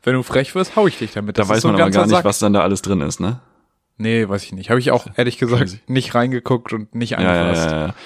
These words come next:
Speaker 2: ja. Äh, Kronen mal gehabt?
Speaker 1: Ah,
Speaker 2: Also, ist man
Speaker 1: das
Speaker 2: Dänemark?
Speaker 1: stimmt, natürlich,
Speaker 2: Ja.
Speaker 1: die dänische Krone.
Speaker 2: Ja, ja, ja, okay.
Speaker 1: Ja,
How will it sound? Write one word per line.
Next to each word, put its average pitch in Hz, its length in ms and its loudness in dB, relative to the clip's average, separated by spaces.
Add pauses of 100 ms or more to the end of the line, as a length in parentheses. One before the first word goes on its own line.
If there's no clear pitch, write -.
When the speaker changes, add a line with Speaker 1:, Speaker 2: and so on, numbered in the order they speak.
(180)
Speaker 2:
ja. 95 120 2
Äh, 87 60 0
Kronen 139 460 0
mal 139 140 -2
gehabt? 95 400 -4 (160)
Speaker 1:
Ah, 127 200 2
Speaker 2:
Also, 123 160 2
ist 120 100 0
man 95 100 0
Speaker 1:
das 107 80 2
Speaker 2:
Dänemark? 156 160 2
Speaker 1:
stimmt, 160 120 0
natürlich, 127 320 2
Speaker 2:
Ja. 139 40 0
Speaker 1:
die 120 80 -2
dänische 131 400 0
Krone. 131 420 0 (320)
Speaker 2:
Ja, 71 200 -4 (180)
ja, 60 180 -8
ja, 67 140 -10 (220)
okay. - 160 -8 (560)
Speaker 1:
Ja, 113 160 -2